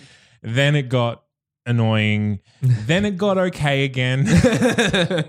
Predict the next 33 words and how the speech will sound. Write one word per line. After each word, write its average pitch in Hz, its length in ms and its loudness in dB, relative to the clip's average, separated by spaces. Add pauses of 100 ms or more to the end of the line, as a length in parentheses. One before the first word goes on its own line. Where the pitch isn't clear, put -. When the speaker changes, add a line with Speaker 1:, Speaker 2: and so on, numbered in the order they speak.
(220)
Speaker 1:
Then 156 300 0
it 196 140 -2
got 156 240 -2 (140)
real, 175 540 2
which 135 300 -2
I 127 120 2
really 120 560 2
liked. 98 680 -6 (380)
Speaker 2:
Is 127 100 -2
Speaker 1:
Then 139 200 4
Speaker 2:
that 139 60 2
Speaker 1:
it 135 40 2
Speaker 2:
in 131 60 2
Speaker 1:
got 123 120 0
weird 110 80 -4
Speaker 2:
season 139 480 0
Speaker 1:
again. 147 120 -8
Speaker 2:
two? 180 880 -4
Speaker 1:
Uh, 135 140 -2
beginning 135 380 -4
of 214 60 -8
season 180 340 -4
three, 165 280 -6
Speaker 2:
Beginning 196 220 0
Speaker 1:
where - 100 2
Speaker 2:
of 113 60 0
Speaker 1:
she 117 140 0
Speaker 2:
season 113 140 2
Speaker 1:
has, 113 340 -4
Speaker 2:
three. - 100 -20
Speaker 1:
uh, 107 260 -6
spoiler 110 400 -4
alert, 92 420 -8